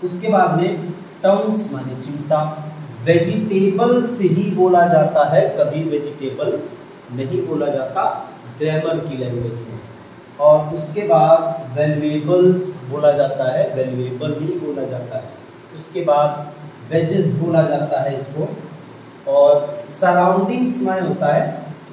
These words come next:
आसपास की। सेविंग्स माने बचत, सेविंग नहीं। अब पूछ रहे हैं कि, अ, मान लीजिए कि आपके यहाँ कोई आ गया और आपने बदले में पूछा कि लड़के की सेविंग क्या है या लड़के की,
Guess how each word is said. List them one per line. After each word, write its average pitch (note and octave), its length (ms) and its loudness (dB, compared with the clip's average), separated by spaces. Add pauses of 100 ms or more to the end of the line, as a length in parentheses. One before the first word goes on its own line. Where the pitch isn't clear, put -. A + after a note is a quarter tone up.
आसपास B2+ 640 -4
की। A#2+ 100 -14 (920)
सेविंग्स G3+ 540 0
माने A3 320 0
बचत, G3 500 2
सेविंग F#3+ 480 -2
नहीं। - 200 -2
अब - 520 -12
पूछ F#3+ 200 0
रहे F#3+ 240 2
हैं - 120 -4
कि, - 380 -2 (640)
अ, C3+ 380 2 (180)
मान E3 240 2
लीजिए D#3+ 300 2
कि D#3 120 -2
आपके D3 340 2
यहाँ C#3 340 -2
कोई C3 360 -8 (1000)
आ D#3 200 4
गया D3 140 2
और C#3+ 160 4
आपने C#3+ 300 0
बदले C#3+ 320 -4
में C#3+ 340 -4
पूछा C3+ 320 -6
कि C#3 220 -2
लड़के C3 360 -4
की D3+ 120 -8
सेविंग C#3 420 -6
क्या C#3 140 -4
है B2+ 320 -6
या C3+ 80 -6
लड़के C3 320 -6
की, C#3 380 -10